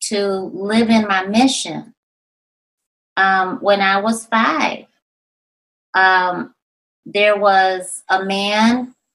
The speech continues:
that followed me into the house. I, my brother was watching me. I went into the house. I was supposed to stay out with my brother. I didn't. I was four or five, w-, went into the house.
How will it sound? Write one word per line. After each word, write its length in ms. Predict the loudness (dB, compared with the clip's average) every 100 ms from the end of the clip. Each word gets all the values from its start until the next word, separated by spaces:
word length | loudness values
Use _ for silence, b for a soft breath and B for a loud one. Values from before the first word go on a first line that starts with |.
| _
that 520 | 0 2 0 -2 -6 _ 0
followed 460 | 2 2 0 -4
me 180 | -2 0
into 220 | 0 -2
the 120 | -4
house. 680 | -2 0 0 -2 -8 -16 -8
I, 300 | -2 0 -2 -6 -4
my 160 | -4
brother 320 | 2 2 2 -2
was 140 | 0
watching 440 | 2 2 0 0
me. 320 | 4 4 2 0
I 140 | -2
went 280 | -2 -4 -4
into 200 | -6 -8
the 100 | -4
house. 600 | 4 6 6 2 -4 -14 _ _ _ _
I 100 | 0
was 120 | 0
supposed 320 | -2 -4 -4 -4
to 60 |
stay 240 | -4 0 2
out 220 | 2 2
with 160 | -2 -4
my 160 | -4
brother. 540 | 0 2 2 2 0 -2
I 180 | -6 -4
didn't. 480 | -4 0 0 -2 -6 _ _ _ _ _ _ -2
I 140 | 0
was 140 | 0 -4
four 280 | -2 2
or 140 | 2 0
five, 420 | 0 0 0 -4 -8 _ -14
w-, 220 | -14 -10
went 220 | -4 0
into 180 | 0 0
the 60 | -2
house. 600 | 2 4 4 0 -8